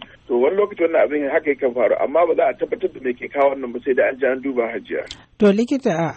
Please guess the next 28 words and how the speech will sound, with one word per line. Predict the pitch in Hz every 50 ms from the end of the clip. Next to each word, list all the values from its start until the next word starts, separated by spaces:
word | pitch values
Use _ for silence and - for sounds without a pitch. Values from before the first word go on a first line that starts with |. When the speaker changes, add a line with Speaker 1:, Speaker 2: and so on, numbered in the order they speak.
| 175
Speaker 2:
akwai | 180 - - 226 233 254 254
takamaiman | - 214 202 - 180 170 185 202 220 226 220 226
likitan | 233 226 - 254 - 262 214 185
da | 170 175
zai | 185 214 214 202
gani | 202 208 220 233 247
ne | 247 220 180
ko | - - 214 208
kowane | - - 233 226 202 185 175 160
likita | 160 175 180 - 226 202 - 190 165
in | 185 190 196
ya | 196
mishi | 190 202 202 - 202
bayani | 170 160 160 180 190 185 175
kamar | - 160 151 165 175
yadda | 190 190 180 175
ya | 156 160 165
mana | 180 190 185 175 156
bayanin | 147 147 160 170 175 170 165 156
nan | 165 170 160
za | 160 170 165 151
a | 139
iya | - 175 175 160 151 147 147 139
duba | 127 147 175 180 165 160 147 143
shi | - -
a, | 160 147
a | 135 131 135 131 117 117 143 143 139 131 131 123
gane | - - 165 175 170 160